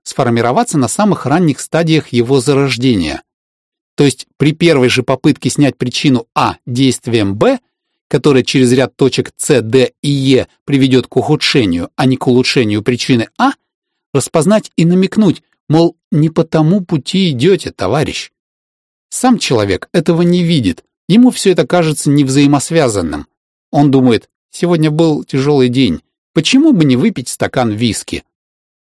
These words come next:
Разве не это мы видим во многих американских фильмах? Не спорю, для кого-то бахнуть стакан виски после работы не страшно, но для другого человека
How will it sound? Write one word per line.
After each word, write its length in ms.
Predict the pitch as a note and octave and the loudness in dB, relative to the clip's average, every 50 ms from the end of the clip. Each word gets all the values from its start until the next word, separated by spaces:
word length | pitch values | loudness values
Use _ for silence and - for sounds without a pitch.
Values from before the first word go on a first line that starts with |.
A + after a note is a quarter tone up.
| _ - | _ -2
Разве 300 | C#3 C#3 B2+ B2+ C3+ D#3+ | 0 0 2 2 2 4
не 100 | G#3 C4 | 4 4
это 160 | D4 - - | 2 2 2
мы 160 | D#3+ D3 C#3+ | 2 2 2
видим 300 | C3+ G#3+ B3+ G3 F3+ C#3 | 4 2 2 2 2 0
во 100 | B2 A#2+ | 0 2
многих 380 | B2 D#3+ A#3 A3 E3+ C#3 - - | 2 2 2 2 0 0 -2 -2
американских 680 | D#3+ D3 C#3+ C3 B2+ - D3+ D#3 D#3 D3 - - C#3+ - | 0 0 2 2 0 2 0 0 0 0 -2 -4 -6 -6
фильмах? 520 | - - G3 F#3 C#3+ A2+ F2 D2+ - - _ _ _ _ _ _ _ _ _ _ _ _ _ _ _ _ _ _ - | -6 -4 -2 0 0 0 -2 -4 -8 -12 _ _ _ _ _ _ _ _ _ _ _ _ _ _ _ _ _ _ -4
Не 100 | D#3+ G#3+ | -2 -2
спорю, 340 | G3 - - - C#4 G#3+ C#3 | -2 -2 -2 0 0 0 0
для 120 | A2 B2 | 0 0
кого-то 320 | A#2 - D#3+ E3 D3+ - B2 | -2 0 0 0 0 -2 -2
бахнуть 460 | A#2 B2 - B2+ - - B2 A#2+ - | -2 0 -2 -2 -2 -4 -6 -6 -4
стакан 340 | - - C3+ - D#3+ C#3+ D3+ | -4 -6 -4 -2 -2 -2 0
виски 320 | D3+ D#3 C#3 - - C3+ | 0 0 -2 -2 -2 -4
после 320 | B2 - C#3 - - D3 C#3+ | -4 -4 -4 -4 -2 -2 0
работы 480 | F3 G3 G#3 C4 B3 - B2 A2 - - | 0 0 0 0 0 -2 -4 -6 -4 -4
не 160 | E3 D#3+ F3 | -2 -2 -2
страшно, 600 | - - - F#3+ F#3 D#3 A#2+ - - - - - _ _ _ _ _ _ _ _ _ _ _ | -2 -2 -4 -2 -2 -2 -2 -4 -6 -8 -8 -12 _ _ _ _ _ _ _ _ _ _ _
но 100 | - C3 | -2 0
для 140 | B2+ B2 B2+ | 2 2 0
другого 420 | A2+ A#2 A#2 A2 B2+ G#3+ A3+ F3+ C#3+ | 0 0 0 0 0 0 0 0 -2
человека 560 | - - C3 G#2+ G2+ F#2 F#2 E2+ - - | -2 -2 0 0 0 0 0 -2 -4 -6